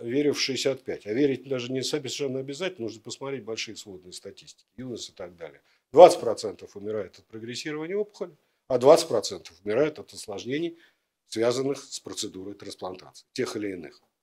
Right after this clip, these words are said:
Человек, как известно, ещё и внезапно смертен. Поэтому реальные цифры пятилетней выживаемости при гепатоцеллярном раке, он, как правило, на фоне цирроза после трансплантации пятилетней, это шестьдесят процентов.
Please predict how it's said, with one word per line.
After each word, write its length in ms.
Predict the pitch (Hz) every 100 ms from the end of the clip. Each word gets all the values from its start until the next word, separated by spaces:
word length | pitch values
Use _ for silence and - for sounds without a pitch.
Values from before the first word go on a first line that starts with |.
| _ _ _ _ _ _ _ 110 107 104 98 _ -
Человек, 260 | 127 123
как 180 | 110 104
известно, 340 | 98 104 - 95
ещё 160 | 98
и 20 |
внезапно 500 | 87 98 90 71 69
смертен. 240 | - - _ _ _
Поэтому 340 | 117 120 113 117
реальные 440 | 147 156 127 104
цифры 360 | - 95 - _ _
пятилетней 440 | 107 98 - 92
выживаемости 760 | 92 101 170 226 151 - - _ _ _ _ _ _ _ _ _
при 60 | 90
гепатоцеллярном 600 | - - 90 85 80 87
раке, 360 | 104 98 - _ _ _ _ _ _ _
он, 120 | 90 87
как 180 | 92
правило, 240 | - 87 90
на 140 | 92
фоне 200 | - _ _ -
цирроза 280 | 95 82 -
после 160 | _ _ -
трансплантации 720 | 107 - 160 180 220 - 87
пятилетней, 500 | - - 92 78 101
это 80 | -
шестьдесят 360 | 170 180 180
процентов. 380 | 127 113 -